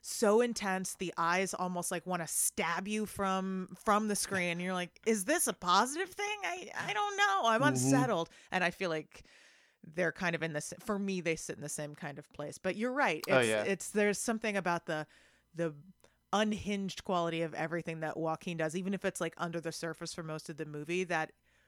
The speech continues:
Speaker 1: we didn't know we were dealing with yet, that it is so
Speaker 2: Yeah.
Speaker 1: successful in this movie.
Speaker 2: And I thought he was, in a way, it was like, it, it, in this movie specifically, just this context, it was almost refreshing, um,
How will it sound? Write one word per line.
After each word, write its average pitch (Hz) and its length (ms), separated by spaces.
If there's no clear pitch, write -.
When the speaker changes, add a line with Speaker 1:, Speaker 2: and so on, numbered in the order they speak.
Speaker 1:
we 190 140
didn't 190 240
know 170 120
we 170 160
were 156 140
dealing 160 320
with 185 160
yet, 208 220
that 151 120
it 147 220
is 170 180
so 160 360
Speaker 2:
Yeah. 127 300
Speaker 1:
successful 143 340
in 139 140
this 139 220
movie. 135 220
Speaker 2:
And 139 80
I 147 40
thought 180 180
he 190 100
was, 151 180
in 151 100
a 147 60
way, 143 220
it 160 80
was 123 220
like, 107 300
it, 143 360
it, 147 180
in 139 180
this 156 220
movie 143 220
specifically, 120 560
just 117 220
this 123 160
context, 127 480
it 127 80
was 131 140
almost 147 280
refreshing, 127 800
um, 113 480